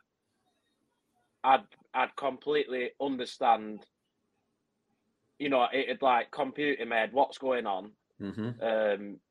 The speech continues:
Speaker 1: and I'd probably expect it to happen in the game at some point. But at that time, it, it was, like, my fifteenth professional game
Speaker 2: Yeah.
Speaker 1: when it's all still a blur anyway, and I'm just thinking it's another game of football. I know the fans are angry and stuff, and, like, a few smoke bombs getting flown in at,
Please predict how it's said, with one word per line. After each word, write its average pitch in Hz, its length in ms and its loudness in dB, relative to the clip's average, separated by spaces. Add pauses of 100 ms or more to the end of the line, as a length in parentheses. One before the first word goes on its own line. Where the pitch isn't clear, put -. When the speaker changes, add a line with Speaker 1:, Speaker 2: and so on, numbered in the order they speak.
(120)
Speaker 1:
and 127 200 2
I'd 117 120 0
probably 139 300 4
expect - 540 -2
it 113 140 -10
to 117 100 -2
happen 104 280 -2
in 101 120 -8
the 101 80 -6
game 104 260 0
at - 80 -10
some 113 220 -2
point. 92 360 -2
But - 220 4
at 135 160 8
that 131 220 4
time, 120 340 6
it, 101 120 -8 (460)
it - 100 -2
was, 117 200 -2
like, 110 260 8
my 110 200 4 (400)
fifteenth 127 540 0
professional 113 500 -4
game 92 400 -2 (480)
Speaker 2:
Yeah. 71 260 -12
Speaker 1:
when 107 360 6 (140)
it's 123 220 -2
all 143 260 8
still 127 280 0
a 117 40 0
blur 117 340 4
anyway, 101 500 -2 (480)
and 113 480 -2
I'm 135 180 6
just 123 160 -6
thinking 120 300 -4
it's 110 160 -8
another 120 240 -2
game 110 160 2
of 98 100 -10
football. 131 360 2
I 110 80 4
know 135 180 4
the 120 80 2
fans 127 320 4
are 120 80 6
angry 101 320 0
and 95 100 -8
stuff, 101 320 -8
and, 104 160 -6
like, 98 300 2
a - 460 -20
few 117 160 -2
smoke 123 360 2
bombs 107 300 0
getting 107 240 0
flown 110 340 2
in 107 140 -2
at, 104 140 -4